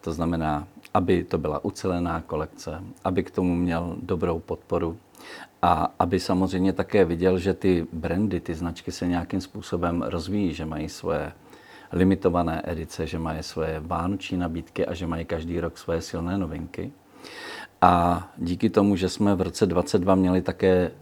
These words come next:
v naší historii nejsilnější televizní reklamu, tak se vší pokorou musím říct, že nárůst dvacet osm procent rok, rok proti roku. Ano, můžete říct, srovnáváte to ještě s obdobím, kdy zde byl covid,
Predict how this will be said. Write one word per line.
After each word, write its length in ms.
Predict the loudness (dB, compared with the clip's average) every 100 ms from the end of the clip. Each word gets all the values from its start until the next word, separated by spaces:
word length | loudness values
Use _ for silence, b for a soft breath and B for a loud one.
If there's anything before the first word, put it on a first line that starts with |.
| -18
v 100 | -6
naší 260 | -6 -2 -2
historii 580 | -2 -2 0 2 2 0
nejsilnější 720 | -4 -4 -4 -2 -2 -2 -4
televizní 500 | -2 -2 -2 -2 -4
reklamu, 480 | -4 -6 -6 -6 -8 -14 B B B B B B -6
tak 180 | -4 -6 -12 -12 -10
se 160 | -2 -2
vší 200 | 0 0
pokorou 360 | 0 2 2
musím 340 | 2 0 0 2
říct, 200 | 0 4
že 220 | 2 2 -6 -6
nárůst 640 | 0 4 4 2 -4 -10 -6
dvacet 380 | 0 0 0 -2
osm 300 | -4 0 0
procent 480 | 0 -2 0 0 2
rok, 200 | 0 0
rok 180 | -2 -4 -4
proti 280 | -2 0 -2
roku. 440 | -4 -6 -8 -8 -12 -20 -20 B B B B B
Ano, 240 | 2 4
můžete 380 | 2 0 0 0
říct, 220 | 0 -2
srovnáváte 760 | -4 -6 -2 0 2 2 0 -2
to 160 | 0 0
ještě 400 | 0 0 0 0 -6 _ -12
s 100 | -4
obdobím, 520 | -2 0 2 2 0
kdy 260 | 0 -4 -4
zde 200 | -6 -2
byl 200 | 0 0
covid, 360 | 0 -2 -2